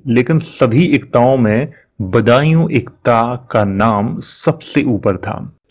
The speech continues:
ये यहाँ पे ध्यान रखना है आपको, क्योंकि इल्तुतमिश दिल्ली सल्तनत का शासक बनने से पहले बदायूं का ही इक्तादार या सूबेदार था।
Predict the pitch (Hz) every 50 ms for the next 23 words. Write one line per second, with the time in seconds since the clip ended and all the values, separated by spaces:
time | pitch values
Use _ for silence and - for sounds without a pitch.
0 | - 110 104 123 135 135 123 107 104 107 98 117 113 104 95 107 110 107 98 98
1 | 95 107 98 92 90 92 92 92 90 - - 123 - - - - - 127 123 123
2 | 127 135 131 135 147 135 117 120 120 165 160 160 151 127 120 127 123 - - -
3 | _ _ _ - 131 135 147 165 165 165 139 120 110 110 120 120 120 - - 120
4 | - - 110 104 101 - 117 98 98 104 104 104 104 98 98 113 - - 120 123
5 | 135 135 117 104 101 113 151 180 - - _ _ _ 110 101 113 110 107 113 113
6 | 117 127 143 135 113 - 107 101 95 120 143 - - 123 - - - 113 101 95
7 | 101 101 110 139 156 139 156 156 160 - 160 131 113 110 98 98 92 87 90 -
8 | - 82 - -